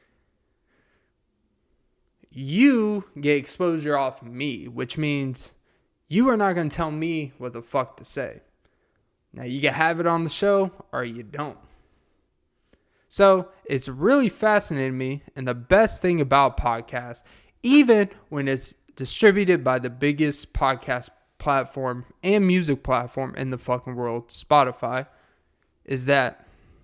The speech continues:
this is actually a good thing,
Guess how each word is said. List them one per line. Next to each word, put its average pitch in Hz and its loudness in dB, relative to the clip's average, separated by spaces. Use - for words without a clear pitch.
this 220 4
is 190 -2
actually 165 0
a 127 -6
good 208 4
thing, 131 -6